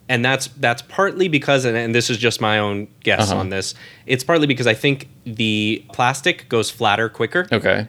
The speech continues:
Speaker 1: And then the sweetness starts to bring up more 'cause, you
Speaker 2: Gotcha.
Speaker 1: know, carbonation cuts down on
Speaker 2: Right,
Speaker 1: sweetness.
Speaker 2: right.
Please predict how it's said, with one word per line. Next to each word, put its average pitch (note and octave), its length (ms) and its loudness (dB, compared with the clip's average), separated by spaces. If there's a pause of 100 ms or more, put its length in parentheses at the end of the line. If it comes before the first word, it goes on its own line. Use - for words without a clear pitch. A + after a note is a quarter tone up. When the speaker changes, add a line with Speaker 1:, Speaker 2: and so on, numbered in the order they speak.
Speaker 1:
And B2 160 0
then B2 280 2
the G#2+ 100 -4
sweetness B2+ 420 -2
starts A2+ 320 0
to A2+ 100 -2
bring G#2+ 680 -2
up A2+ 200 0
more B2 220 2
'cause, A2 200 -2
you B2 60 -2
Speaker 2:
Gotcha. F#2+ 300 0
Speaker 1:
know, G2+ 60 0
carbonation A2+ 400 -2
cuts - 260 -6
down A2 120 -2
on G#2 40 4
Speaker 2:
Right, F#2+ 140 4
Speaker 1:
sweetness. F#2+ 500 2
Speaker 2:
right. - 100 -20